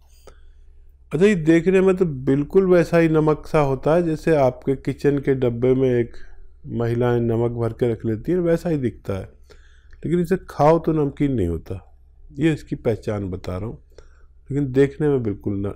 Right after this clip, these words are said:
नमक जैसा। हल्का सा कड़वापन या हल्का सा खारापन होता है, ये आप ख़रीद लें। अ, सौ ग्राम,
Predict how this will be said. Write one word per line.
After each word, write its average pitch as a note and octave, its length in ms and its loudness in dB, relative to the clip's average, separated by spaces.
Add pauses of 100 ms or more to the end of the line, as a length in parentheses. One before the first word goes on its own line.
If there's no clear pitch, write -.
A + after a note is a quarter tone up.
नमक G2 360 -6
जैसा। G2 340 -8 (760)
हल्का F3+ 300 0
सा F3 140 -8
कड़वापन C#3 680 -4 (220)
या C#3+ 140 -4
हल्का C#3+ 360 -4
सा - 140 -8 (120)
खारापन C3 540 -2
होता G2 360 -10
है, - 80 -16 (800)
ये E3 180 2
आप D#3 260 4
ख़रीद A#2 280 0
लें। C#3 140 -2
अ, A#3 140 -12 (1000)
सौ A2+ 480 -6
ग्राम, D3 360 0